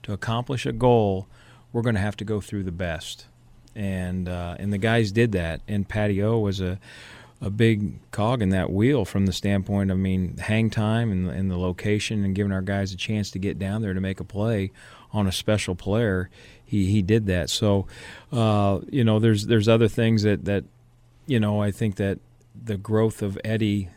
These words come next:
has been a, has been a positive. I think obviously with the story that it's been,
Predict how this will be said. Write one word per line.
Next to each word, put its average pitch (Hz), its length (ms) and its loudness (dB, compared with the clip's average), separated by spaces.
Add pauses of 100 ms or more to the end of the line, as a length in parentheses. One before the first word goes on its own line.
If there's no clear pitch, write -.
has 104 180 -6
been 107 200 -2
a, 98 160 -2
has 101 220 -6
been 107 160 -2
a 98 60 -4
positive. 104 800 -2 (480)
I 110 80 -2
think 107 220 4
obviously 104 500 4
with 104 160 0
the 98 60 -4
story 107 380 2
that 98 180 2
it's 95 280 -4
been, 104 500 0